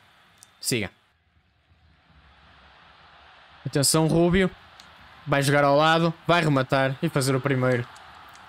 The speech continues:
É sempre a mesma coisa. Há sempre um extremo, mano. Isto acontece em todos, menos contra quem devia, man. Porra, alguma vez o David Neres,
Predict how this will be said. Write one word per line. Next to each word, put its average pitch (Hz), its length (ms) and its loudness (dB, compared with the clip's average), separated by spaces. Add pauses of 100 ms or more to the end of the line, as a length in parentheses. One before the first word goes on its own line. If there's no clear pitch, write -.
(800)
É - 40 -14
sempre 226 220 -2
a 240 60 0
mesma 233 180 0
coisa. 214 220 0
Há 240 40 0
sempre 320 300 0
um 269 80 2
extremo, 247 480 0
mano. 131 280 -2 (440)
Isto 330 240 0
acontece 240 400 0
em 240 100 2
todos, 247 280 2
menos 294 240 2
contra 349 200 0
quem 330 200 2
devia, 330 420 4
man. 185 380 2 (440)
Porra, 277 300 2
alguma 330 340 4
vez 359 160 4
o 302 60 4
David 285 300 2
Neres, 220 880 2